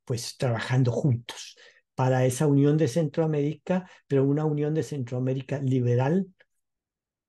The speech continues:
republicana, que era una verdadera amenaza para, eh, el gobierno de, de Rafael Carrera. Después de Matthew,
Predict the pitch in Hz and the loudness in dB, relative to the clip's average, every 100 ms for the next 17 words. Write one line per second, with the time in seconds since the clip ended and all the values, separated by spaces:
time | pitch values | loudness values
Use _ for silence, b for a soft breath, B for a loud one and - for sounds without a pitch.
0 | _ - 117 117 - 165 196 208 - 143 | _ -8 -2 -2 0 0 2 0 0 0
1 | 127 131 - b b _ - 127 - 143 | 0 -2 -8 b b _ -2 0 0 0
2 | 131 127 139 127 123 117 110 113 113 120 | 0 0 0 0 0 -2 -4 -6 -4 -4
3 | 120 131 120 113 110 120 - - 120 - | -4 -4 -2 -2 -4 -6 -8 -10 -12 -12
4 | _ _ _ 131 123 156 156 _ _ _ | _ _ _ -4 -4 -4 -8 _ _ _
5 | B B _ _ - 123 120 120 _ _ | B B _ _ -2 0 0 -4 _ _
6 | - 127 120 120 127 120 120 113 _ 120 | -2 0 2 2 2 2 0 -4 _ -6
7 | 120 113 123 113 - - 117 - _ _ | -4 -6 -10 -12 -12 -16 -16 -18 _ _
8 | _ _ _ _ _ _ _ _ _ _ | _ _ _ _ _ _ _ _ _ _
9 | _ _ _ _ _ _ _ _ _ _ | _ _ _ _ _ _ _ _ _ _
10 | _ _ _ _ _ _ _ 208 165 175 | _ _ _ _ _ _ _ 0 2 2
11 | - - 262 302 254 170 127 110 - 143 | -2 0 2 4 4 2 2 -2 -6 -6